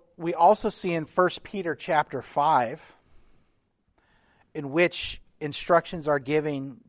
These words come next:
to the elders for how they are to carry out uh, their role, he uses three different terms.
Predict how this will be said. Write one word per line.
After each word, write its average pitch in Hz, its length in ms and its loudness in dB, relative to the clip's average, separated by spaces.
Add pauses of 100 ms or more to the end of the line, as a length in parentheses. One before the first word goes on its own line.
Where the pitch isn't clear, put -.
to 185 200 2
the 147 200 -4
elders 151 440 2
for 127 320 -4 (280)
how 170 260 4
they 160 160 4
are 147 220 2
to 143 100 -8
carry 151 560 2
out 147 400 2 (760)
uh, 123 320 2
their 139 260 0
role, 139 520 4 (520)
he 139 140 -16
uses 160 460 0
three 196 500 0
different 151 720 0
terms. 131 720 -4